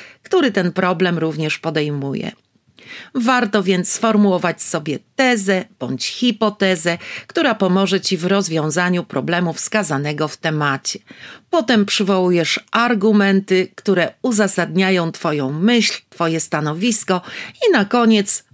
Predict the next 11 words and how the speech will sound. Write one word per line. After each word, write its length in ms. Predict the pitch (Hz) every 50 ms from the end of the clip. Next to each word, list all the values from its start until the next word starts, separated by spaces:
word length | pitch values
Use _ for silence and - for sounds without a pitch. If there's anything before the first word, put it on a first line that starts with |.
| _ _ _
podsumuj 580 | - 302 269 208 - - - 208 196 196 190 190
swoją 380 | 190 - - 185 185 180 175 170
wypowiedź, 680 | 160 156 - - 220 214 190 185 196 185 - - - -
wyciągnij 600 | 165 147 - 185 156 160 - 160 185 208 220 208
wnioski, 560 | 247 269 262 240 220 - - - 185 180 - - - - - -
odwołaj 540 | - 262 208 156 156 170 165 160 151 156 151
się 280 | 143 - - 156 156 151
do 280 | 135 135 131 139 143 - _ _ _
tezy. 420 | - 147 135 131 - - - - - _ _ _ _ _ - - - _ _ - 440
Na 120 | 359 277
przykład, 580 | 220 - - - 156 - - - - - -